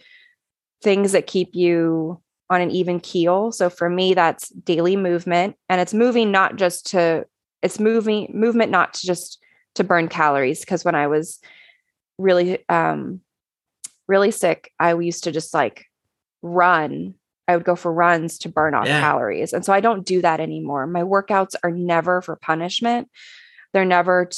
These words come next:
Speaker 1: to earn food later on. I'm never gonna do a run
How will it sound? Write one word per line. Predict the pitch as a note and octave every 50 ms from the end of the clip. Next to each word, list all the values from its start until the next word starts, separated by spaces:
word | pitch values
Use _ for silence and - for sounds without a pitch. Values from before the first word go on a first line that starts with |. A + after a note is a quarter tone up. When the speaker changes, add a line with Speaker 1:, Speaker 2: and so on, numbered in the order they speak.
| -
Speaker 1:
to | - F3 E3 E3+ E3+ E3 - _ - -
earn | F3+ F3+ F#3 F#3+ G3 G#3 A3 A#3 A3+ _ _ _ _ _ _ _
food | _ - - G#3+ G3 F#3+ F#3+ G#3+ A#3 B3 B3+ C4 B3+ _ _ -
later | G3 F#3 F#3 F3+ -
on. | C#3+ D#3 E3 F#3 G3+ A3 A3+ A3 -
I'm | - F3+ F3+
never | F3 F3 F3+ F3+ G3+ G3+
gonna | G#3+ G3+ G3+
do | F#3 G3 F#3+
a | F#3+ F#3
run | D#3+ D#3+ D#3+ E3 E3 F3 G3 A3+ A#3